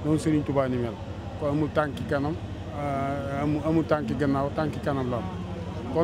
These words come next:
nag tey li nga xam ne mooy màggal gi, ginnaaw bi ñu ci duggee ci bismillaahi rahmaani rahiim, génn ko ci alhamdulillaahi rabbil aalamiin, tey di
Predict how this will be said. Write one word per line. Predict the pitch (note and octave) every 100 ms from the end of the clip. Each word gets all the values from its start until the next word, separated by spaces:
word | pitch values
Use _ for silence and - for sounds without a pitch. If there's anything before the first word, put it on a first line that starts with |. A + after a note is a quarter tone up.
| F#3
nag | F#3+ - -
tey | E3+ D#3 D#3 - - - -
li | D3 E3+
nga | F3+
xam | E3+
ne | D#3+
mooy | D#3
màggal | D#3 D3+ C#3 C3
gi, | C3+
ginnaaw | D#3 D#3
bi | D3 D3+
ñu |
ci | E3
duggee | D3+ D#3 C#3
ci |
bismillaahi | C#3 C#3 C#3+ C#3
rahmaani | C#3 C3+ C3+
rahiim, | C3+ C3+ B2+
génn | F#3 F3+
ko | E3
ci | D3+
alhamdulillaahi | C#3+ D3 C#3+ C#3 C3+ C3 C3+
rabbil | C#3 C3+ C#3
aalamiin, | C3+ C#3 C3+ C3+ C3
tey | D#3
di | C#3+